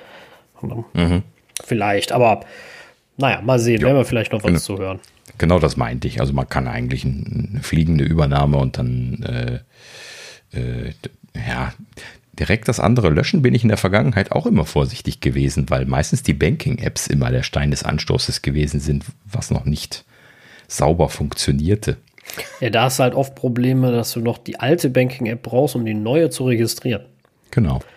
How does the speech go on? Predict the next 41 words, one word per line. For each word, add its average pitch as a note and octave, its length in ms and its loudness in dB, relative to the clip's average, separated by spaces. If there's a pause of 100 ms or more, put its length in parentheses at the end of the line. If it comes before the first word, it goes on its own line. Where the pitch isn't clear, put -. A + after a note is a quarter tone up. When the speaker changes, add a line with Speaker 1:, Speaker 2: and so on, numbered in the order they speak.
(140)
Speaker 1:
Das A2+ 180 2
Speaker 2:
Ja. - 40 2
Speaker 1:
ist B2+ 100 -4
dann A2+ 120 4
immer A2+ 200 4
so G#2+ 220 2
ein, G#2 320 0
so G#2 140 -2
ein, G2 120 -4
so G2+ 120 -2
eine G2 260 -2
geile G2+ 260 2
Konstellation. G2 880 -2
Außer A2 300 2
manchmal A2 500 0
geht's A2+ 200 0
ja G#2+ 80 4
auch G#2 120 0
noch G#2+ 240 -2
mit A2+ 320 -8
dem G#2 140 -10 (160)
iPad. C#3 500 -4 (380)
Ja - 60 -16
gut, G2 180 -6
kommt G2 180 -4
jetzt F#2+ 120 -4
auf F#2 100 -4
die - 100 -8
Bank F#2+ 240 -2
an. G2+ 60 4
Speaker 2:
Ja. G#2 320 4 (280)
Das, E2 160 -4
das, - 340 -14
aber G2+ 180 4
das E2+ 140 -2
musst G#2 160 0
du F#2+ 40 2
dann D#2 160 -2
schon - 160 -6
eingerichtet G#2 720 0
haben. A2 260 0